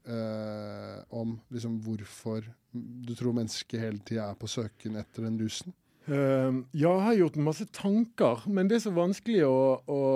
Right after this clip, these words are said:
Speaker 2: s-, si noe veldig sånn, eh, for rus er jo en, det er jo en subjektiv opplevelse, sant? Det er
Speaker 1: Ja.
Speaker 2: jo, eh, men, eh, men kan-, kanskje det først og fremst bare en sånn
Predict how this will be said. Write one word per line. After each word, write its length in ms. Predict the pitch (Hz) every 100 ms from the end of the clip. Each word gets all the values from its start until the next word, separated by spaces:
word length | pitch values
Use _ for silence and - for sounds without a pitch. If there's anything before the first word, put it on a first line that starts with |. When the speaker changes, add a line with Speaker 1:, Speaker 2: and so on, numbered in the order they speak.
| 135 127 -
Speaker 2:
s-, 280 | - - 123
si 220 | - 196 165
noe 140 | 139 135
veldig 220 | 147 156
sånn, 220 | 165 147 131
eh, 220 | 123 120 117
for 160 | 104 156
rus 240 | 202 175 -
er 200 | 180 160
jo 80 | 131
en, 140 | 117 117 _ _ -
det 180 | 139 170
er 60 | 170
jo 140 | 135
en 100 | 120 113
subjektiv 1300 | - - - - - - - - 160 107 95 117 104
opplevelse, 480 | 104 127 123 92 82
sant? 240 | 107 123 147
Det 100 | 127
er 100 | 131
Speaker 1:
Ja. 60 | 120
Speaker 2:
jo, 280 | 110 107 - _ _ _ _ _ -
eh, 560 | 117 113 110 110 107 - _ _
men, 260 | 135 139 135 - _ _ _ _ _ _
eh, 440 | 135 127 127 123 123 -
men 240 | 143 139 - 104 104 92 - - _
kan-, 180 | 160 -
kanskje 300 | 175 170 190
det 60 | 180
først 180 | 175
og 80 | 160
fremst 300 | 170 165 -
bare 180 | 139 147
en 80 | 147
sånn 300 | 151 135